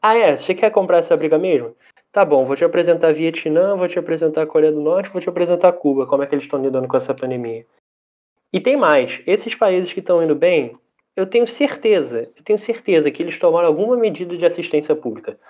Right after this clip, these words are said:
Seja um auxílio emergencial bom, seja o, o incentivo à quarentena, sem, sem aquelas medidas coercitivas de você vai ser preso se você sair de casa. Na real,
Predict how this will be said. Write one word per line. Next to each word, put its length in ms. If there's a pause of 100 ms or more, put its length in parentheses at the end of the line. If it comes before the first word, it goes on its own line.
(200)
Seja 360
um 40
auxílio 300
emergencial 560
bom, 540 (240)
seja 440 (200)
o, 500
o 100
incentivo 680
à 40
quarentena, 640
sem, 540 (380)
sem 180
aquelas 260
medidas 360
coercitivas 520
de 60
você 240
vai 100
ser 160
preso 200
se 40
você 220
sair 160
de 80
casa. 300
Na 100
real, 320